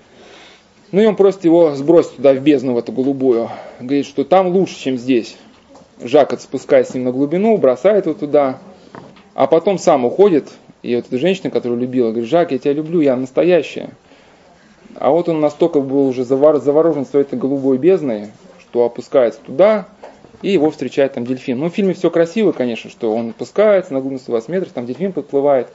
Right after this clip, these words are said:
Вот. Но на самом деле вся красота, она, э, ну ладно, сейчас не будем этот момент, уже времени у нас не осталось. Я не, не, не говорю, что у меня времени, у вас внимание уже там на подходе.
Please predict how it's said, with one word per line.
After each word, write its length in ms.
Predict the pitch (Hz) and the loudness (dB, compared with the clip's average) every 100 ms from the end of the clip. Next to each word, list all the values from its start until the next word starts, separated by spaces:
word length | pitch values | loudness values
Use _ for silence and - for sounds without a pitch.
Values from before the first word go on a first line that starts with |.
| _ - - - - - _ _ - _ _ - | _ -20 -20 -20 -20 -20 _ _ -20 _ _ -18
Вот. 340 | - 127 127 117 | -6 0 0 0
Но 80 | |
на 80 | 165 | -4
самом 240 | 170 185 175 | 0 -2 0
деле 500 | 175 165 147 131 127 | 2 4 4 2 -2
вся 220 | - 165 | 0 0
красота, 640 | 151 147 156 185 165 127 | 0 -4 0 2 2 2
она, 360 | 113 135 127 110 - _ | 0 -2 -2 -2 -8 _
э, 520 | - - - - - - - - - _ 139 98 69 - - - _ _ _ - - | -20 -16 -14 -16 -18 -20 -20 -20 -20 _ -14 -12 -12 -16 -20 -20 _ _ _ -20 -4
ну 140 | 190 | 2
ладно, 200 | 180 135 | 2 2
сейчас 220 | 147 135 | 0 -2
не 340 | 135 120 143 165 | -4 -6 -4 0
будем 220 | 233 196 | 0 2
этот 120 | 147 | 0
момент, 320 | 139 143 123 | -2 -2 -4
уже 180 | 117 120 | -6 -8
времени 360 | 120 143 123 113 | -4 -4 -4 -6
у 40 | |
нас 240 | 117 113 | -6 -6
не 80 | 131 | -6
осталось. 460 | 131 - 196 135 - - _ _ _ 170 170 _ _ _ _ _ _ _ _ | -8 0 0 0 -4 -18 _ _ _ -20 -20 _ _ _ _ _ _ _ _
Я 140 | - 135 | -4 -2
не, 160 | 135 | -2
не, 240 | 139 147 156 | -6 -6 -8
не 160 | 156 | -6
говорю, 160 | 160 208 | -2 -2
что 160 | - | -2
у 40 | 143 | -2
меня 160 | 151 | 0
времени, 260 | 135 123 120 | 0 -2 -4
у 60 | 127 | -2
вас 160 | 127 | -2
внимание 400 | 127 139 151 117 | -4 -4 -4 -4
уже 140 | 107 113 | -6 -8
там 400 | - 110 110 110 | -10 -10 -10 -10
на 160 | 107 | -10
подходе. 560 | 104 123 - 123 107 110 | -8 -10 -4 -4 -4 -12